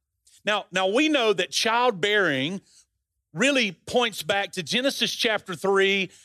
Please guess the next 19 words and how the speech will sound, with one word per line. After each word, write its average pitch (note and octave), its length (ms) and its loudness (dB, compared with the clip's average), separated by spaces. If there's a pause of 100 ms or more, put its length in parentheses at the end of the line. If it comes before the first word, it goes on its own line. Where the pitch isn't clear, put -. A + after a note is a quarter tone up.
(120)
at E3 100 -2
the E3+ 100 -6
time B3 340 -2
of A#3+ 60 0
the A3 80 0
fall G3 680 2 (300)
and F3 240 0
the D#3+ 100 0
curse - 720 0 (160)
upon C#3+ 320 -2
man A3 400 0
and E3+ 100 0
upon D3+ 280 -4
creation, E3 880 -2 (320)
that G3+ 140 -2
the G3 80 -2
curse C#4 540 -2
upon G3 640 -2
women A3+ 640 0